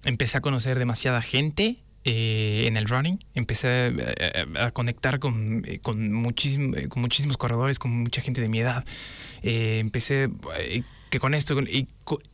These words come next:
más gente te conecta con más gente. Entonces es como, a veces, si no sigues bien tu ritmo,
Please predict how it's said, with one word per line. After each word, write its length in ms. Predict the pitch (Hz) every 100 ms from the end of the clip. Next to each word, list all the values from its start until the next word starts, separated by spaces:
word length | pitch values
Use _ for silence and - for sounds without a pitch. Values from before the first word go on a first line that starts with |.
| -
más 360 | - 160 165
gente 320 | - 196 190
te 100 | 208
conecta 380 | - 127 143 -
con 200 | - 127
más 160 | 139 160
gente. 180 | 185 151
Entonces 280 | 147 147 170
es 140 | 170 - - -
como, 260 | 156 139 135
a 80 | -
veces, 300 | 135 170 - - -
si 100 | -
no 140 | 139 156 - - - - - - -
sigues 460 | - - 165 190 -
bien 340 | - 151 170 170
tu 800 | - 151 131 120 117 113 113 113
ritmo, 400 | 120 175 202 254